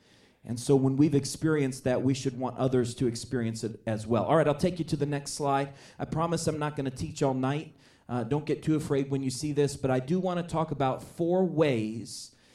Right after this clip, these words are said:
that God will make all things new in heaven. Everyone said heaven. Now, it's a new year, and, uh, I'm, I'm purposely going into a theme of newness. And I was tempted, you know, most people will preach from,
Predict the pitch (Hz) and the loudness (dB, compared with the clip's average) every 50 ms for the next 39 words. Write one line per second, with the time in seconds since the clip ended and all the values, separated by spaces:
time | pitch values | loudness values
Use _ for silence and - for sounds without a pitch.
0 | - - _ _ - 139 - - 117 107 143 147 151 151 160 170 170 165 139 131 | -20 -20 _ _ 0 0 0 0 -2 2 4 4 6 6 6 6 4 4 2 0
1 | 143 135 131 131 127 127 135 131 139 151 160 165 160 - 160 151 147 147 143 113 | 0 0 0 -2 0 2 2 4 6 6 4 4 2 0 -2 -2 -2 -4 -6 -6
2 | 120 139 139 135 127 123 117 113 123 123 107 120 113 - 92 92 110 117 127 127 | -4 0 2 4 4 4 2 0 -2 -2 0 0 0 0 0 -2 0 0 0 0
3 | 117 120 139 120 104 98 110 107 107 78 80 - - - - _ _ _ _ _ | 0 0 0 0 2 0 0 -2 -2 -6 -8 -12 -18 -20 -20 _ _ _ _ _
4 | _ _ _ _ _ _ _ _ _ _ _ _ - 135 135 131 135 131 - 147 | _ _ _ _ _ _ _ _ _ _ _ _ -6 -2 0 0 0 -2 -4 -4
5 | 147 135 135 165 180 180 170 180 180 170 160 170 170 175 175 - - - - - | -4 -2 0 0 0 0 0 2 4 4 4 4 2 -2 -4 -10 -18 -20 -20 -20
6 | - _ _ - 120 123 123 127 120 131 127 120 113 107 104 104 - - 120 123 | -20 _ _ -6 -4 -4 -4 -2 0 2 4 4 2 2 -2 -6 -8 -6 -6 -6
7 | 120 113 117 - - 113 120 117 120 - 160 156 160 156 147 143 - 151 151 143 | -6 -8 -8 -8 -6 -6 -6 -6 -4 -2 -2 -2 0 -2 -2 -2 -2 -2 -2 -2
8 | 135 135 135 - - - _ _ - - - 135 143 143 135 135 135 139 135 143 | -2 -4 -8 -16 -20 -20 _ _ -18 -4 -2 0 0 0 0 -2 -2 -2 0 0
9 | 131 120 117 - - 143 139 139 131 117 113 113 120 120 131 147 165 165 156 127 | 0 0 0 -2 -4 -4 -2 -2 -2 -2 -2 -2 -4 -4 -2 -2 -2 -2 -2 -4
10 | 123 135 131 - - - - - - _ _ _ _ _ _ - - 120 127 123 | -4 -4 -6 -6 -8 -8 -10 -14 -18 _ _ _ _ _ _ -6 -4 -2 -2 0
11 | 127 120 131 131 - - 123 131 131 127 127 127 - - - 190 180 185 - 147 | 0 -2 -2 -4 -2 -2 -2 0 0 0 -2 -4 -4 -4 -4 -4 -4 0 0 0
12 | 139 139 - - 131 131 - - 135 139 156 185 180 185 - - 175 151 139 - | 0 0 -4 -8 -6 -4 -4 -4 -2 -2 -2 -2 -2 -4 -4 -4 -4 -4 -4 -2
13 | 147 143 143 135 127 120 120 - - 156 156 156 156 - - - - 131 123 120 | -2 -2 0 0 -2 -2 -2 -4 -4 -4 -4 -4 -6 -10 -8 -4 -2 -2 -2 -2
14 | 117 117 117 | -4 -6 -8